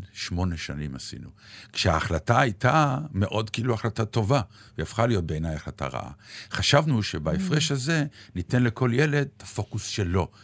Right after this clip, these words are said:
Speaker 1: הוא לא יתערבב, את יודעת למה הכוונה?
Speaker 2: כן.
Speaker 1: אנחנו נהיה פנויים, יש נגיד ילדה כשהיא כבר בת שמונה, נולד הילד הקטן, אנחנו פנויים. טעות איומה, כי ה-, ה-, הטעות הכי גדולה בינינו זה בגלל שהשמונה שנים האלה בשנים שלנו היום,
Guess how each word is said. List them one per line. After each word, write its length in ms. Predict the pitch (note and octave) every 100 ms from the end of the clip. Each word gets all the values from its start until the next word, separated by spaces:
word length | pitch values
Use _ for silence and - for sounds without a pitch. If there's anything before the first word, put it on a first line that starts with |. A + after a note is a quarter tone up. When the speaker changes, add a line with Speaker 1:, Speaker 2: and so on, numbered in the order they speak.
| - -
Speaker 1:
הוא 100 | E2+
לא 100 | G#2
יתערבב, 520 | G#2 F2+ D#2+ F#2+ D#2+
את 60 | -
יודעת 240 | D#2+ -
למה 180 | G2+ G#2+
הכוונה? 340 | G#2+ A2 C3+ D3
Speaker 2:
כן. 240 | F#3 F3 E3+
Speaker 1:
אנחנו 140 | - F#2+
נהיה 120 | G#2
פנויים, 580 | - G#2+ G2 C#3 C3 E2
יש 220 | D#2 -
נגיד 260 | D2+ D#2+ D#2
ילדה 300 | D2+ C#2+ E2+
כשהיא 240 | - -
כבר 140 | -
בת 200 | - -
שמונה, 340 | - D3+ E3 C3 A2+ - -
נולד 240 | D#2+ E2 D#2
הילד 240 | E2 F2+
הקטן, 480 | - G#2+ - D3+ C#3 -
אנחנו 220 | - F2+ -
פנויים. 500 | - A2 C#3 F3 D3 D3 - - - - -
טעות 320 | - D3 A3
איומה, 440 | C#3 A#2+ G2+ E2 D2+ - - - - -
כי 240 | A2+ G2
ה-, 60 | G2 F#2+ F#2 -
ה-, 300 | F#2 E2+ A2
הטעות 320 | G#2+ C3+ F3+
הכי 160 | E3 C#3+
גדולה 340 | C3 C#3 D#3
בינינו 460 | D3+ B2 A#2 A#2+ G#2
זה 140 | G2+
בגלל 380 | F#2+ F2+ G#2+ A2+
שהשמונה 1120 | G#2+ G#2 G2+ - - - - F#2+ - A2+ C#3
שנים 320 | - A#2+ B2+
האלה 300 | A#2 A#2+ A#2+
בשנים 520 | F2+ F#2 - F2 A#2+
שלנו 480 | A#2 F2+ F2+ A2+ G2
היום, 440 | D2 E2 B2 A2+